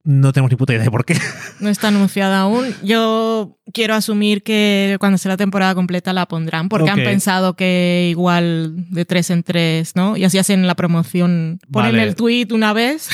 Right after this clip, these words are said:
Speaker 2: <laughs>
Speaker 1: Vale, estupendo.
Speaker 2: y ya está.
Speaker 1: En fin, bueno, lo que, lo que tengan ganas. Em,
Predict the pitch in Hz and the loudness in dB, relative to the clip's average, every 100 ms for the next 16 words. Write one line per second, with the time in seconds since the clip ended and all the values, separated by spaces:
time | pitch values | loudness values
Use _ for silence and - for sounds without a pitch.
0 | - 147 135 131 117 113 127 127 123 123 | -8 -2 0 0 0 -2 -2 0 0 2
1 | 156 240 - 247 233 _ _ - - - | 2 0 0 -4 -6 _ _ -20 -12 -12
2 | - - 143 135 131 113 104 113 101 95 | -12 -2 0 2 2 0 -2 -2 -2 -8
3 | - 123 117 120 113 117 117 110 117 107 | -8 -6 -2 0 0 0 -2 0 -2 -2
4 | 104 98 95 - 139 123 123 117 120 117 | -4 -6 -8 -4 0 2 4 2 0 -2
5 | 113 110 107 | -4 -6 -8